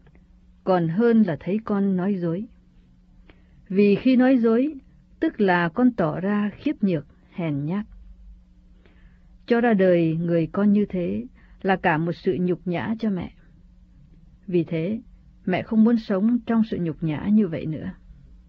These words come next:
Nghe vậy, tôi lặng lẽ bỏ đi xuống bếp. Tôi đến bên lò lửa, gắp một cục than nhỏ đang cháy hồng, rồi đặt vào lòng bàn tay trái.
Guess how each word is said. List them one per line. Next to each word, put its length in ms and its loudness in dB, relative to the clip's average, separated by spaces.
Nghe 180 2
vậy, 260 -2
tôi 240 4
lặng 240 0
lẽ 240 0
bỏ 260 0
đi 220 2
xuống 240 0
bếp. 180 0
Tôi 120 8
đến 260 8
bên 160 8
lò 200 4
lửa, 380 -2
gắp 200 0
một 180 2
cục 240 -4
than 240 4
nhỏ 340 0
đang 240 2
cháy 240 -2
hồng, 280 -2
rồi 280 4
đặt 180 2
vào 160 2
lòng 300 0
bàn 340 -4
tay 220 -4
trái. 340 -8